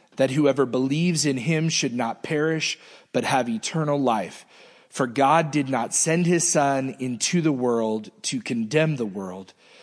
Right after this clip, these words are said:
but in order that the world might be saved through him. You can reach out to him in faith today and make him the Lord of your heart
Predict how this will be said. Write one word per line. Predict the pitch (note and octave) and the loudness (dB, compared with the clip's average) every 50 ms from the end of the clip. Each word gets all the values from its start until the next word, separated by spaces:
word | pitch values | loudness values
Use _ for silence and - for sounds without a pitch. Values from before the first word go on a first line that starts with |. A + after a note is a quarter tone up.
| - _ _ - | -20 _ _ -4
but | C3+ B2 B2 | -2 -2 0
in | A#2+ A#2 A#2+ | -2 -4 -2
order | A#2+ C#3 C#3 C#3 C3+ C#3 C#3 B2+ | -2 0 0 2 2 2 2 2
that | C3 B2 A2+ - | 2 -2 -2 -2
the | A#2 A2 | -4 -6
world | A2 A2+ A#2 C3 C3+ C#3+ D3 D3 D3 D3 C#3 C3 - - | -4 -4 -2 0 2 4 4 4 2 2 -2 -4 -8 -6
might | B2 B2+ B2+ B2+ C3+ - A#2+ A#2 | -4 -2 -2 -2 -4 -6 -6 -4
be | B2+ B2 B2 A2+ | -4 -4 -2 -2
saved | - - - - D3 C3 A#2 G#2 F#2+ F#2 F#2+ F#2 E2 - - - _ _ _ _ | -2 -2 -2 -2 -2 -2 -2 -2 -4 -6 -8 -10 -12 -16 -20 -20 _ _ _ _
through | - - B2 A2+ A2 | -8 -4 -2 -2 0
him. | G#2+ - A2 F#2 E2+ E2 - - _ _ _ _ _ - - - - - | -2 -2 -6 -6 -8 -10 -14 -18 _ _ _ _ _ -20 -20 -20 -20 -10
You | - C#3 D3+ E3+ F#3 F#3 F#3 F3 | -6 -2 2 2 4 4 2 0
can | F3 - - C3+ A#2+ A#2 | -2 -4 -4 -4 -4 -2
reach | C3+ D3 E3 D#3+ - - | 0 0 0 0 0 0
out | D3 D3+ D#3+ D3+ - | 2 0 0 -2 -4
to | - C#3+ | -6 -6
him | B2 A#2+ C#3 B2+ B2+ B2+ | -4 -4 -4 -4 -4 -4
in | - - A#2+ A2+ G#2+ | -8 -8 -8 -8 -8
faith | - - - F3 F3 E3 - - - | -6 -2 0 2 2 0 -2 -6 -10
today | - B2+ G2 G2+ F#2+ E2+ E2 F2 - _ _ _ _ _ _ _ _ _ _ _ _ _ _ _ _ - - - | -10 -8 -8 -8 -8 -10 -12 -14 -16 _ _ _ _ _ _ _ _ _ _ _ _ _ _ _ _ -20 -10 -8
and | C#3+ B2+ B2 | -8 -4 -2
make | C3 C#3+ D#3+ E3 D#3+ | 0 0 0 0 -2
him | - D3+ A#2+ A2 G#2+ G2 G2+ - - - - - - _ - | -8 -8 -8 -8 -8 -10 -12 -16 -20 -20 -20 -20 -20 _ -6
the | A2+ A2+ | -4 -2
Lord | A#2+ B2+ C#3 C#3 B2+ A2 G2+ F#2 F2+ - - - - - _ _ - | 0 2 2 2 2 0 -2 -4 -8 -12 -14 -20 -20 -20 _ _ -12
of | - G2 G2 | -10 -4 -2
your | A2+ A2 G2+ | -2 -2 -2
heart | A#2 B2 G#2 G2 G2 F2 - - - | -2 -2 -4 -4 -6 -8 -10 -12 -12